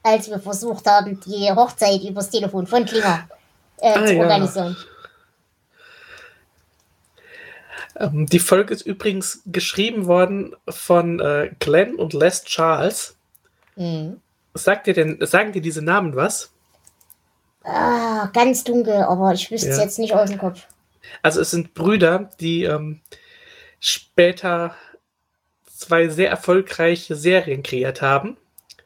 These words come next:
Speaker 2: Äh, zuerst Taxi und dann später noch Cheers.
Speaker 1: Ja, oh, Cheers war fantastisch.
Speaker 2: Genau, und sie gelten als die Erfinder von Doktor Fraser Crane.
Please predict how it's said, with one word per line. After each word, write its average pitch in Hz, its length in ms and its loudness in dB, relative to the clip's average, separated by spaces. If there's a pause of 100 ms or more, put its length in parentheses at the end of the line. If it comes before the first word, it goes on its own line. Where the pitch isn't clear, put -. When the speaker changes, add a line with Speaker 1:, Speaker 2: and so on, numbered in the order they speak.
(440)
Speaker 2:
Äh, 151 180 -4
zuerst - 460 0
Taxi 196 540 0
und 156 120 -6
dann 151 180 2
später 160 640 0
noch 147 240 -12
Cheers. 190 640 -2 (120)
Speaker 1:
Ja, 185 360 0
oh, 285 180 4
Cheers 294 320 0
war 202 120 -2
fantastisch. 185 560 -4 (240)
Speaker 2:
Genau, 175 280 4
und 151 80 0
sie 160 220 -4
gelten 185 340 2
als 165 200 -2
die 170 100 0
Erfinder 226 380 -2
von 143 180 -12
Doktor 185 280 0
Fraser 139 360 2
Crane. 175 520 -4